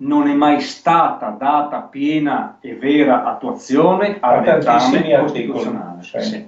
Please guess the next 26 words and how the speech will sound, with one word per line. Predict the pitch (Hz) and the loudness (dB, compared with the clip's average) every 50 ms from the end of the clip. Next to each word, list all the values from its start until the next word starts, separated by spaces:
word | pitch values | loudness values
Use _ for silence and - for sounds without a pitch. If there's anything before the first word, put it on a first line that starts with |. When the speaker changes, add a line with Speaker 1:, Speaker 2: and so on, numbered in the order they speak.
| - _ | -18 _
Speaker 1:
esattamente. | - 139 110 120 120 - - 110 101 - 120 | -12 -8 -4 -4 -4 -4 -4 -6 -4 -4 -4
Speaker 2:
A | 117 | -2
tantissimi | - 127 117 110 117 - - - 131 123 120 | -2 -2 -2 0 -2 -2 -2 -2 -2 0 2
articoli. | 117 113 - - 101 104 - | 2 2 2 -2 -2 -2 0
Speaker 1:
Allora | - 175 175 165 165 | 2 4 4 6 6
io | 185 - 202 | 6 6 6
partirei | - - - - 185 175 170 156 156 | 4 4 2 2 2 4 4 4 4
adesso | 160 156 151 143 - - 160 - | 4 4 2 2 0 0 -2 -2
proprio | - 143 139 135 127 - 151 135 | -2 0 0 0 0 0 -2 0
dai | 127 131 | 0 0
principi | 127 - 165 180 180 160 - 151 139 - 143 139 | 0 0 2 0 0 0 0 -2 -2 -2 -2 -4
fondamentali, | - 143 131 127 123 120 120 117 107 107 104 101 101 107 | -4 -2 -2 -2 -2 -2 -4 -4 -4 -2 -2 -2 -2 -2
quindi | 110 120 110 104 | -2 -2 -2 0
torniamo | - 156 156 156 147 151 151 143 139 139 | 2 4 4 6 6 6 6 4 4 4
indietro | 131 127 127 131 - - - | 4 4 2 2 0 -2 -2
rispetto | 117 - - 127 - 220 | -6 -6 -6 -6 -6 -4
a | 214 | -4
quello | 240 - 110 107 | -4 -4 -4 -4
che | 107 | -4
sia | - - - | -6 -6 -10
stato | - - 117 110 - - 110 | -8 -6 -6 -6 -4 -2 0
l'interesse | 107 107 107 107 107 107 110 113 117 - - - 110 104 101 101 | 2 2 4 2 2 2 0 0 0 -2 -4 -2 -2 -2 -2 -2
della, | 104 104 104 101 98 | -2 -2 0 0 0
della | 98 101 101 104 | -2 -2 -2 -4
settimana | 104 - - 107 104 107 113 139 | -6 -4 -2 0 2 4 4 2
scorsa | - - - 120 113 104 104 104 - - 156 - - - | 2 0 0 0 2 2 2 2 2 2 2 2 2 0